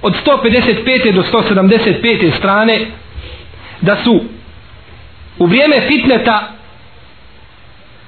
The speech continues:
Teimurlenk, koji se desio u Šamu, u Dimašku, osamsto treće hidžrske godine,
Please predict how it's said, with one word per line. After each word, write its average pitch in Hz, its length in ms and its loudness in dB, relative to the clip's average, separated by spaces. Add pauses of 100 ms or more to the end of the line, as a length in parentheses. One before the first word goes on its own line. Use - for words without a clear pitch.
(340)
Teimurlenk, 233 880 2 (640)
koji 190 180 0
se 208 120 0
desio 247 360 2
u 160 220 4
Šamu, 254 460 2 (520)
u 143 60 -2
Dimašku, 240 500 0 (640)
osamsto 226 440 0
treće 240 200 2
hidžrske 202 380 0
godine, 233 380 2